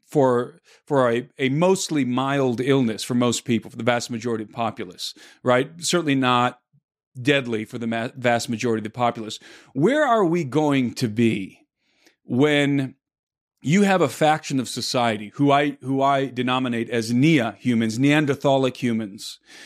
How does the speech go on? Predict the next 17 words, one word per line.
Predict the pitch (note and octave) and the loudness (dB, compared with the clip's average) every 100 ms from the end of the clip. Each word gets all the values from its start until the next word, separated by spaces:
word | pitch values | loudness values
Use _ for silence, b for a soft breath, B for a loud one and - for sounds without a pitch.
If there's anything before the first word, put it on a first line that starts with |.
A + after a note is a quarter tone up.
| B B B | B B B
who | D#3 | 2
refuse | D3 C#3 - F3+ G#3 A3+ G#3+ F#3+ | 4 2 0 0 4 4 2 -2
to | - F3 E3+ E3 D3+ - - | -2 0 2 2 -2 -10 0
evolve | C3 B2 B2+ B2+ G3 G2+ - - _ _ _ _ _ _ _ _ _ - | 2 4 2 2 -4 -12 -20 -20 _ _ _ _ _ _ _ _ _ -2
and | C#3+ C#3+ C3+ | 0 2 0
who | C3 C#3+ D3 C#3+ - | -2 -2 0 -2 -2
are, | C#3 C3+ C3+ - | 0 0 -2 -4
are | C#3 | -4
seen | C3 - G3+ F#3+ | -4 -4 -2 0
as | D3+ | 0
the | D3 | 0
refuse | C3+ C3+ C3 C3+ B2 G#2+ - - | 2 2 2 0 0 -2 -6 -2
of | C#3 B2 A2+ A2 - b b - | 2 2 0 -6 -20 b b -4
evolution, | C3 C3 C3 C3 B2+ | -2 2 2 2 0
the, | A2+ A#2+ C3 | -2 -4 -4
a | D#3+ | -6
drag | B2+ B2 B2+ C3 C#3 A#2+ A2 G2+ | -4 0 2 4 4 2 -4 -10